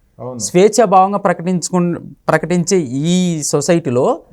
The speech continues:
Speaker 2: ఒకడు అలా అడిగిన దానికి ఆ యువకుడిని చంపేశారు. ఇలా ఇ-, ఇవి మెయిన్ ఇన్సిడెంట్గా మనం చెప్పుకుంటే, దీంతో పాటు సార్,
Speaker 1: ఆ.
Speaker 2: రెండు వేల పంతొమ్మిది నుంచి
Speaker 1: ఆ.
Speaker 2: రెండు వేల ఇరవై రెండు దాకా, ఆ?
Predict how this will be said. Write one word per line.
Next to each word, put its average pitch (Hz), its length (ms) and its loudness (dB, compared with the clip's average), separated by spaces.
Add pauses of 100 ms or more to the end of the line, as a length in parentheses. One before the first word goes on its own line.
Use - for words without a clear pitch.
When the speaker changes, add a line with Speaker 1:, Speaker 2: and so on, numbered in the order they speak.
(440)
Speaker 2:
ఒకడు 151 380 -2
అలా 165 220 0
అడిగిన 202 360 4
దానికి 240 240 4
ఆ 190 80 4
యువకుడిని 202 760 2 (1120)
చంపేశారు. 117 420 -8 (440)
ఇలా 190 200 4
ఇ-, 214 160 2
ఇవి 196 420 0
మెయిన్ 220 380 4
ఇన్సిడెంట్గా 220 460 2
మనం 196 220 2
చెప్పుకుంటే, 170 840 0 (360)
దీంతో 226 420 4
పాటు 233 300 2
సార్, 180 280 4 (260)
Speaker 1:
ఆ. 113 200 -12 (100)
Speaker 2:
రెండు 208 260 2
వేల 233 200 4
పంతొమ్మిది 185 560 0
నుంచి 160 380 -2 (340)
Speaker 1:
ఆ. 107 240 -16
Speaker 2:
రెండు 180 280 4
వేల 190 180 4
ఇరవై 170 280 4
రెండు 160 300 2
దాకా, 151 360 2 (800)
ఆ? 240 200 2